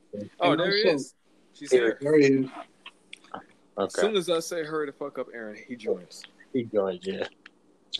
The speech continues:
Speaker 3: All right, so.
Speaker 1: Oh, everybody, we gotta introduce him, too. We got to introduce him.
Speaker 3: Yeah, uh.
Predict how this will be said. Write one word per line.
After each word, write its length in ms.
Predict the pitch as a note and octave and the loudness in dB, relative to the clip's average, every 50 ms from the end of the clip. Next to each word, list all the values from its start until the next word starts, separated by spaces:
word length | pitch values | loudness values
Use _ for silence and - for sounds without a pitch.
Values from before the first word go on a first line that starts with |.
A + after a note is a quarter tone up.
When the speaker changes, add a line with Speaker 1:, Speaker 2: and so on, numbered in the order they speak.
| - - - - - _ _ _ _ _ _ _ _ _ - - - - - | -10 -12 -20 -20 -20 _ _ _ _ _ _ _ _ _ -20 -20 -14 -6 -2
Speaker 3:
All 280 | G2 G2+ G#2 G#2+ G#2+ | 0 2 4 4 4
right, 200 | G2+ G2 G2 - - - | 4 2 0 -2 -4 -8
so. 640 | - - - - - - B2+ A2 G2 F#2 F2+ E2+ - - - _ _ - - - - - _ _ - | -8 -6 -6 -4 2 4 6 6 6 4 2 -2 -6 -12 -20 _ _ -20 -20 -18 -18 -18 _ _ -2
Speaker 1:
Oh, 80 | D3+ C#3 | 0 0
everybody, 380 | C3+ C#3+ D3 D3 D#3 D#3+ E3 D3+ | 2 0 0 0 0 0 0 0
we 140 | B2+ C3+ C#3 | -2 -2 -2
gotta 180 | C#3 C3+ C3 B2 | -2 -2 -2 -2
introduce 420 | G#2 A2 A2+ G#2 B2 B2+ A2+ - - | -4 -6 -8 -8 -10 -10 -10 -12 -14
him, 140 | G#2 G2+ G2 | -16 -16 -16
too. 160 | - - G#2 F#2+ | -16 -14 -14 -12
We 80 | F#2+ | -12
got 160 | G2 G2+ F#2+ - | -12 -12 -14 -14
to 100 | - F#2+ | -18 -20
introduce 320 | F#2 - - - - - - | -20 -20 -20 -20 -20 -20 -8
him. 60 | - | -2
Speaker 3:
Yeah, 160 | G#2 G#2 G#2 G2+ - - - F#2+ | 2 4 4 4 2 0 0 0
uh. 120 | F#2+ F2+ | 0 -2